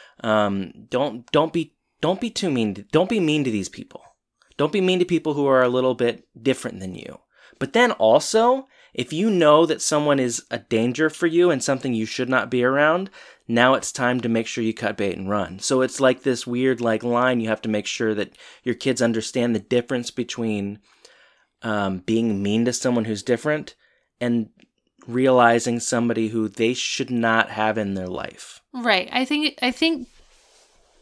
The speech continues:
Speaker 2: and I think this is what you're trying to say, is that especially now, neurodiversity is not,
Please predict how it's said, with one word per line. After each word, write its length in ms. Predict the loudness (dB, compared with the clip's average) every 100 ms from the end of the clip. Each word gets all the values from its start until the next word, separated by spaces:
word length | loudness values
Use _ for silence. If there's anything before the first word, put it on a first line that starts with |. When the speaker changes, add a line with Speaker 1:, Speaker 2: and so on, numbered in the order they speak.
| _
Speaker 2:
and 160 | 0 2
I 60 | 2
think 180 | 0
this 120 | 0 0
is 60 |
what 100 | 2
you're 100 | 2
trying 240 | 0 -2 -4
to 60 |
say, 460 | -4 0 0 0 -4
is 140 | -6 2
that 240 | 2 2 -4 -20 -20 -10
especially 600 | -4 0 2 2 0 2
now, 540 | 4 4 4 2 -4 -8 _ _ _ _ _ _ _ _ _ 0
neurodiversity 1300 | 6 8 8 6 6 6 6 4 2 2 2 2 2
is 260 | 0 0
not, 840 | 0 2 4 6 4 0 -6 -8